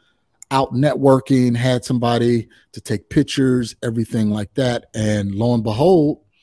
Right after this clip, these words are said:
I networked with another guy that did dispositions. He was like, "Hey, man, you know what? Let's connect. I think I can help you move this deal, and let's work on it." We was able to get that deal done, and I made, like, eighteen grand on that one deal.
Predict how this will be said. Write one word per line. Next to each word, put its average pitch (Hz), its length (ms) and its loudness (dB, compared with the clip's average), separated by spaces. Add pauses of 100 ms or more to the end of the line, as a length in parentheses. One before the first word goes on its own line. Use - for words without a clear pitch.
(520)
I 98 340 -10
networked 113 560 -8
with 113 440 -4 (120)
another 110 380 -2
guy 107 540 -6 (280)
that 104 400 -8 (280)
did 117 240 0
dispositions. 120 800 0
He 139 60 -4
was 117 120 -4
like, 101 160 -10
"Hey, 156 160 0
man, 117 240 -2
you 123 100 -2
know 143 140 -2
what? 151 220 -2 (340)
Let's 135 140 -4
connect. 139 420 -2
I 113 60 -8
think - 220 -6
I 135 80 -6
can 131 140 -6
help 135 200 -6
you 123 100 -6
move 131 240 -2
this 110 180 -8
deal, 165 480 2 (380)
and 113 520 -2
let's 135 220 -4
work 202 220 -2
on 104 160 -8
it." 80 60 -20 (560)
We 147 100 0
was 151 140 0
able 135 220 -8
to 117 80 -2
get 127 320 -6
that 120 200 -4
deal 131 280 0
done, 147 380 -2
and 113 120 -4
I 117 60 -6
made, 120 260 -4
like, 101 220 -10 (340)
eighteen 123 400 -4
grand 151 340 -4
on 107 100 -6
that 101 160 -10
one 117 240 -6
deal. 151 400 -2